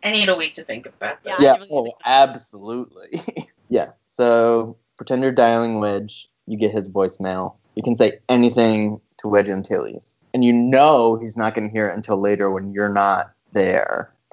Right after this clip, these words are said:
Speaker 1: Good. Great.
Speaker 3: That's the thing with voicemail. It's, like, so much less pre-, pressure than
Speaker 1: That's how I
Speaker 3: talking
Speaker 1: prefer my
Speaker 3: to
Speaker 1: calls, yeah.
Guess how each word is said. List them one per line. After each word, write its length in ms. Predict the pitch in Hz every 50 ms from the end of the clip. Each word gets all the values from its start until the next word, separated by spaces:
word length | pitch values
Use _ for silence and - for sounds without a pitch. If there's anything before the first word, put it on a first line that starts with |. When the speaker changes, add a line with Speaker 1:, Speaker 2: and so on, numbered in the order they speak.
| _ _ _
Speaker 1:
Good. 320 | - 190 170 147 131 135 - _ _ _ _
Great. 320 | - 147 127 110 - - _ _ _ _ -
Speaker 3:
That's 160 | 135 131 -
the 60 | 135
thing 200 | - 135 135 131
with 160 | 120 107 101 -
voicemail. 500 | 110 120 127 123 - 101 90 90 92 92
It's, 100 | - -
like, 180 | 101 98 95 - _ _ _ -
so 220 | - - 135 127
much 200 | 127 120 110 -
less 160 | - 110 101 -
pre-, 280 | - - 117 110 104 - - - - _
pressure 260 | - 117 110 - - 101
than 80 | 98
Speaker 1:
That's 260 | 214 214 220 - -
how 120 | 240 214 202
I 40 | 208
Speaker 3:
talking 180 | 107 214 202
Speaker 1:
prefer 180 | - 110 175 165
my 100 | 156 147
Speaker 3:
to 60 | 139
Speaker 1:
calls, 400 | - 147 139 135 135 139 - -
yeah. 280 | 151 151 147 139 139